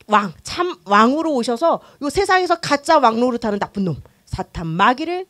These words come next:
물리쳐 버리셨습니다. 그래서 예수가 그리스도라는 건 오늘 정리해 드릴게요. 아, 하나님 떠난 문제를 해결하는 길이 된 거예요. 선지자. 죄 문제를 씻어버린 참 제사장.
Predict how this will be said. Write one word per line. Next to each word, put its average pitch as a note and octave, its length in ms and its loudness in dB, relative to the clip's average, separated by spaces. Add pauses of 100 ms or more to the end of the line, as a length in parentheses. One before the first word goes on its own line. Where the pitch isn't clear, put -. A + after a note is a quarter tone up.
물리쳐 G4 400 -2
버리셨습니다. D3+ 760 -12 (300)
그래서 G#3 180 -6
예수가 F4+ 540 4
그리스도라는 B3 520 0
건 A#3+ 140 0
오늘 G#3+ 220 -4
정리해 F#3+ 440 -6
드릴게요. F3 540 -4 (300)
아, B2+ 80 -8
하나님 F4 560 0
떠난 F4+ 340 4
문제를 E4+ 280 -2
해결하는 D#4 800 0 (380)
길이 F4 280 4
된 G3 180 0
거예요. C#3+ 360 -10
선지자. G3+ 580 -2 (380)
죄 - 180 8
문제를 F4+ 400 4
씻어버린 D4+ 540 2
참 C4+ 240 -2
제사장. F3 520 -2